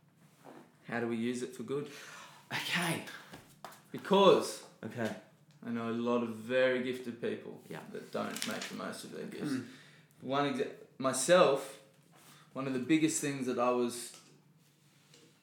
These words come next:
Speaker 1: I feel like I was just naturally given with at birth,
Speaker 2: Mm.
Speaker 1: one of the biggest gifts that I have
Speaker 2: Mm.
Speaker 1: that I haven't utilised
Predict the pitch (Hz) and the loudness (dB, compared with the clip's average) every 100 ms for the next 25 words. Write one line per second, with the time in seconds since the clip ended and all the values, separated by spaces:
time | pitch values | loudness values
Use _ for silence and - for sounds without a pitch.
0 | _ 123 - 143 127 117 113 120 117 113 | _ -6 -4 0 2 2 2 2 0 0
1 | - 113 113 - 117 113 113 113 110 101 | -4 -6 -6 -2 0 0 -2 -4 -6 -4
2 | 120 117 113 127 147 - - - 113 - | -2 -2 -2 -2 -4 -8 -16 -4 -2 0
3 | 101 92 90 - - - 101 101 101 110 | -2 -4 -4 -8 -16 -18 -16 -12 -8 -6
4 | 101 117 113 113 - 110 - 107 95 92 | -6 -4 -4 -4 -6 -8 -8 -8 -8 -6
5 | 104 101 87 104 104 98 - _ _ _ | -4 -2 -2 -6 -8 -12 -16 _ _ _
6 | _ _ _ - - - _ _ - _ | _ _ _ -20 -20 -20 _ _ -20 _
7 | - 107 98 95 - - - 110 107 107 | -12 -6 -4 -4 -6 -8 -2 0 0 -4
8 | 87 - - 110 110 107 101 95 104 - | -8 -12 -8 -4 -2 -2 -2 -4 -6 -8